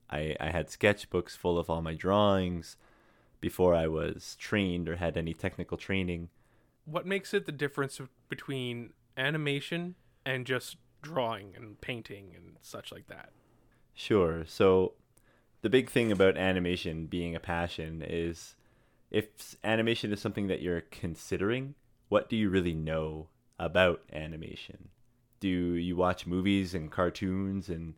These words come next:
Speaker 1: think that that's what animation is? Because that's the end result of what animation is. Animation is, there's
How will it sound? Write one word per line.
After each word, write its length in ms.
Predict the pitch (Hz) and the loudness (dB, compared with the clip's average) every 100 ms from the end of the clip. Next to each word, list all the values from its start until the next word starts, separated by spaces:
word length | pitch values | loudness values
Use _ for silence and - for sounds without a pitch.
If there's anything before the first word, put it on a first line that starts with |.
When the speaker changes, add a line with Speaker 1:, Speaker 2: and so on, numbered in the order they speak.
| _ _ - | _ _ -2
Speaker 1:
think 280 | 95 95 - | 0 0 -2
that 160 | 76 - - | -8 -8 -4
that's 480 | 85 101 - - - | 4 4 2 -6 4
what 200 | 120 - | 4 6
animation 560 | 113 117 117 117 - 113 | 2 2 0 -2 -2 -2
is? 400 | 120 147 - - _ _ _ _ _ _ _ _ - | -2 -4 -10 -20 _ _ _ _ _ _ _ _ 0
Because 580 | 98 92 - 92 87 | 2 2 2 2 4
that's 260 | 104 101 - | 6 4 4
the 180 | 107 - | -8 0
end 320 | 101 107 107 | 4 4 4
result 400 | 90 87 76 - - | 2 2 0 -2 -6
of 200 | 80 78 | -6 -2
what 160 | 85 - | -4 -2
animation 580 | 82 80 80 - - | -4 -4 -8 -8 -12
is. 260 | - - - - | -14 -18 -12 0
Animation 800 | 107 101 107 107 104 95 92 87 _ _ _ _ - | 2 6 4 4 0 0 0 -4 _ _ _ _ 0
is, 800 | 98 90 85 82 85 - - _ _ _ | 2 4 2 -2 -6 -16 -20 _ _ _
there's 300 | 85 80 - | -6 -6 -8